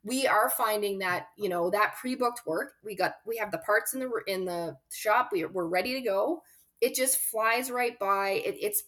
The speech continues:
really not stressful because, you know, you just bring it in, do the work, take it out.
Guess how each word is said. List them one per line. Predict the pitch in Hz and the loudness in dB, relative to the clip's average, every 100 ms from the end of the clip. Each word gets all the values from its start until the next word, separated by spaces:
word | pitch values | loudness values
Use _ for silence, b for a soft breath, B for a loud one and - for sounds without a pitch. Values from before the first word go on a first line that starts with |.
| - | -8
really | 190 220 247 | 0 0 0
not | 226 196 208 - | -2 0 0 0
stressful | - 196 190 - 185 175 180 | 0 0 0 -2 -2 -2 -2
because, | 185 202 185 - - | -2 -2 0 -2 -4
you | 214 | -6
know, | 185 | -4
you | 190 185 | -2 -2
just | 175 - | -6 -4
bring | 185 185 | -4 -2
it | 185 | -2
in, | 196 190 | -4 -2
do | 170 | -2
the | 160 | -2
work, | 180 185 - | -4 -4 -6
take | - 180 | -8 -2
it | |
out. | 196 208 202 | 2 4 4